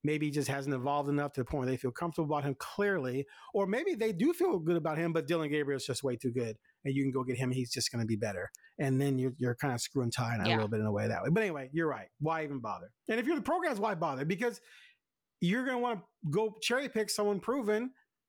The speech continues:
Speaker 1: over the kid you're gonna recruit who may or may not be great. And the, the Marcuses and the Herberts of the world are rare. So, I don't know. It's, it's all bad. All right, real quick, Oregon State. Bray hired, players leaving, Childs to Mi-, Michigan State, D J leaving,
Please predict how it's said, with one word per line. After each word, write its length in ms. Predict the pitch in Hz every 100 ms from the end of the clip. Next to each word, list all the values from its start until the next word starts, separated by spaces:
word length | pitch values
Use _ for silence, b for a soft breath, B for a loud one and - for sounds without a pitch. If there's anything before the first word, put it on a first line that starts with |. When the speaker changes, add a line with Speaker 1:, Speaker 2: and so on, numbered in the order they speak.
| _ _ -
Speaker 1:
over 540 | 220 220 214 202 - _ _ -
the 160 | 160
kid 240 | 175 247 214
you're 80 |
gonna 220 | 208 214 190
recruit 360 | 185 185 226
who 120 | 180
may 180 | 185 208
or 60 | 202
may 100 | 190
not 220 | 196 175
be 80 | 170
great. 400 | 156 233 226 208
And 120 | 170
the, 120 | 180
the 120 | 165
Marcuses 520 | 170 185 208 196 202 165
and 80 |
the 60 | 175
Herberts 300 | 170 202 190
of 80 | 175
the 60 |
world 240 | 170 175 180
are 80 | 165
rare. 520 | 151 254 349 - - _ _ _ _ _ _ -
So, 360 | - 151 143 170
I 80 |
don't 120 | 160 101
know. 120 | 90 - _ -
It's, 340 | 160 - -
it's 160 | 139 -
all 140 | 95
bad. 240 | - - - _ _ _
All 80 | 160
right, 100 | 156
real 160 | 196
quick, 240 | 208 196 165
Oregon 240 | 175 165
State. 260 | 143 135 117 - _ _ _ _ _
Bray 220 | - 175 180
hired, 500 | 170 165 160 160 156 _ _ _ _
players 340 | 170 175 170 151
leaving, 380 | 160 156 156
Childs 400 | 147 165 165 160
to 100 | 151
Mi-, 160 | 156 160 -
Michigan 400 | 160 160 156 156
State, 360 | - 156 160 165 B B B -
D 180 | 139 170
J 260 | 160 165
leaving, 540 | 156 156 151 151 151